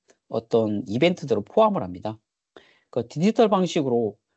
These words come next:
저장할 수만 있다면 우리 머신러닝 알고리즘의 입력을 모두 다 할 수 있다라고 볼 수 있습니다. 왼쪽 그림을 보시면은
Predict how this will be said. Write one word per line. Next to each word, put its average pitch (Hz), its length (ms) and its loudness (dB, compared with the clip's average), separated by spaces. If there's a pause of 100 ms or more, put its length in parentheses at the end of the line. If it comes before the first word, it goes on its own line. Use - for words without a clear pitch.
(160)
저장할 143 400 0
수만 113 280 -4
있다면 135 720 -6
우리 120 200 -2
머신러닝 123 600 0
알고리즘의 101 640 -6 (220)
입력을 127 480 2
모두 123 260 2
다 123 100 4
할 151 120 -2
수 156 80 -4
있다라고 110 560 -4
볼 113 160 -8
수 107 100 -4
있습니다. - 420 -12 (1300)
왼쪽 240 280 2
그림을 190 280 4
보시면은 107 600 0